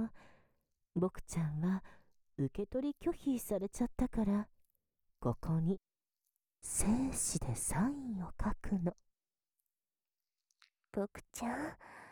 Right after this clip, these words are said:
Speaker 2: 大丈夫かな？
Speaker 1: あ、おちんちん気持ちよくて全然聞けてないでしょ。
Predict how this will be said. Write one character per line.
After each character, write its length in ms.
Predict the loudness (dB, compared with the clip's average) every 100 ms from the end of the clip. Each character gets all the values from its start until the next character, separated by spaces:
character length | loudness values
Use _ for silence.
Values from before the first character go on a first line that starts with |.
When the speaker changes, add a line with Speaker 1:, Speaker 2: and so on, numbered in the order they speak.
| -20 -20 -14 -4
Speaker 2:
大 180 | 2 2
丈 120 | 4 2
夫 140 | 0
か 140 | -12 -12 -10 -8 -8 -8 _ _ _ _ _ _ _ _ _ _ _ _ _ _
な？ 340 | -10 -6 0 -2
Speaker 1:
あ、 80 | -2 -20 -20 -20 -20 -4 2
お 140 | 2
ち 240 | 2 4
ん 100 | 4
ち 200 | 4 0
ん 80 | 0
気 160 | 2 2
持 140 | 2
ち 180 | 0 2
よ 80 | 2
く 120 | 2
て 140 | -2
全 280 | 2 2 4
然 220 | 4 4
聞 120 | 2 0
け 120 | 2
て 140 | 6
な 220 | 6 6 4
い 60 |
で 120 | 4
し 200 | 2 0
ょ。 320 | 0 0 -2